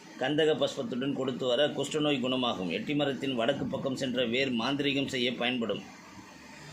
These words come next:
எட்டி கொட்டையால் கருமேகம், சன்னி, குஷ்டம்,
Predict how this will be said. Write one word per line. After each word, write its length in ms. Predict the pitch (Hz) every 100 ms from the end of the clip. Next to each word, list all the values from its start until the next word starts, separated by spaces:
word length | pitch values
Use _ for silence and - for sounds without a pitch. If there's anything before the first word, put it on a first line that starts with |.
| - - - 131
எட்டி 180 | 135 170
கொட்டையால் 520 | 147 139 139 143 139 - - - - - - - - - - -
கருமேகம், 580 | 139 160 160 143 123 - - - - - - - - - -
சன்னி, 420 | 135 147 160 143 - - - - - - - - -
குஷ்டம், 440 | 135 143 - 156